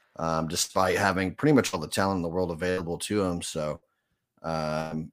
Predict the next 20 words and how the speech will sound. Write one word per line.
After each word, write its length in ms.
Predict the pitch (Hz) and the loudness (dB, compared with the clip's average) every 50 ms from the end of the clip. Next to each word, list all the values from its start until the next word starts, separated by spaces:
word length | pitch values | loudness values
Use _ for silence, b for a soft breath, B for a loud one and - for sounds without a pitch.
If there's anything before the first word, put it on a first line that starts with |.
| _ _ _ | _ _ _
it's 220 | 95 92 - - | -4 -2 -2 2
really 340 | 107 139 147 139 117 95 - | 4 6 6 6 4 4 2
O 200 | 78 - 82 104 | -2 -2 -2 -2
U's 440 | 104 104 104 104 101 95 92 - - | -2 0 0 0 0 0 0 -2 -2
conference 600 | - - - 92 92 95 92 98 101 101 - - | -4 -2 0 0 0 2 0 -2 -2 -2 -2 -4
until 340 | 87 85 80 - 90 87 85 | -4 -4 -4 -2 0 0 0
anyone 280 | 85 92 92 87 85 87 | 2 0 0 0 0 0
else 160 | 85 82 - | -2 -2 -4
proves 300 | - - - 87 78 - | -8 -10 -10 -10 -4 -2
otherwise. 480 | 85 90 90 87 78 76 82 82 82 | -2 -2 0 -2 0 0 0 0 0
I 60 | 90 85 | -2 -4
mean, 160 | 82 - - | -4 -4 -2
obviously 420 | - 95 98 98 92 85 - 90 80 | -2 -2 0 -2 -2 -4 -4 -6 -4
this 200 | 78 90 87 - | -4 -4 -2 -2
season, 460 | - 87 82 80 87 80 80 80 - _ _ _ _ _ _ _ _ _ _ _ _ - | -2 -2 -4 -4 -4 -4 -4 -6 -8 _ _ _ _ _ _ _ _ _ _ _ _ -2
uh, 420 | - 82 82 80 73 76 78 82 - 80 | 2 2 4 4 2 2 0 -2 -2 -2
there's 160 | 107 104 - | -2 -2 0
some 140 | 98 98 92 | -2 -2 0
things 260 | - 101 98 92 92 | 0 0 0 2 0
at, 160 | 95 90 85 | 0 -2 -2